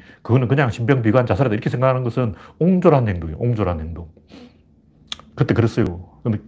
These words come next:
진중권이 비열하게 그때 그 빠콩 행동을 하고 있는 거예요. 박홍 주장은 뭐냐면 북한에서 이 지령이 내려와가지고 남한 사람이, 어, 자살하고 있다. 이런 개소리를 한 거죠. 노태우 때는 나도 그,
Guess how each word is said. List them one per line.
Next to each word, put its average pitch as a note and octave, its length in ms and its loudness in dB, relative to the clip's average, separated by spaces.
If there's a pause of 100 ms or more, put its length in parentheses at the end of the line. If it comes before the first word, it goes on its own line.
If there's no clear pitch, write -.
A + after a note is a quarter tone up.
진중권이 C3+ 600 0
비열하게 B2 560 4 (540)
그때 C#3 400 0
그 F2+ 140 -2
빠콩 D#3+ 320 2
행동을 A#2+ 300 0
하고 G#2+ 140 2
있는 E2 120 -6
거예요. F#2 380 -6 (580)
박홍 C#3+ 400 0
주장은 C#3+ 260 2
뭐냐면 A2 360 -4 (260)
북한에서 C#3+ 540 2 (160)
이 G#2 100 -6
지령이 D3+ 260 2
내려와가지고 G2+ 640 0 (180)
남한 G#2 240 0
사람이, D3+ 420 -4 (320)
어, F#2 180 -6 (100)
자살하고 A#2 380 0
있다. F#2+ 140 -4
이런 D#3+ 420 -2
개소리를 A#2 360 0
한 F#2 220 -4
거죠. F#2 320 -6 (1500)
노태우 G3+ 340 4
때는 F3+ 340 -2
나도 F3 360 4
그, G#2 260 -4